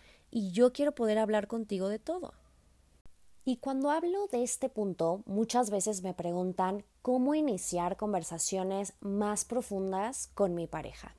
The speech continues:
Porque no se les ocurren temas, preguntas y demás. Así que para ello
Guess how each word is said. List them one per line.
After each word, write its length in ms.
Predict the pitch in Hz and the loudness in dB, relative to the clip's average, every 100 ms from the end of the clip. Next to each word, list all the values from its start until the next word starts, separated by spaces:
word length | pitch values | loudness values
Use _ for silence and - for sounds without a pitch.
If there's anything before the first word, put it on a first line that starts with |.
| - - - - - - - - - | -20 -20 -20 -20 -20 -20 -20 -20 -2
Porque 320 | - 269 294 | 0 2 4
no 160 | 294 294 | 4 4
se 140 | 294 | 4
les 160 | 262 208 | 2 0
ocurren 420 | 202 226 214 214 | 0 0 0 0
temas, 640 | 240 247 247 226 226 226 | 0 0 2 0 -2 -4
preguntas 1040 | - 190 185 226 269 254 208 196 196 196 - | -4 -2 0 0 0 0 0 0 0 -2 -4
y 140 | 190 | -4
demás. 480 | 160 151 120 - - - _ - - - | -4 -6 -10 -10 -10 -14 _ -20 -20 -6
Así 320 | 247 240 285 | -4 0 -2
que 160 | - 294 | 0 0
para 300 | - 226 247 | 4 6 6
ello 340 | 294 269 285 | 4 2 -2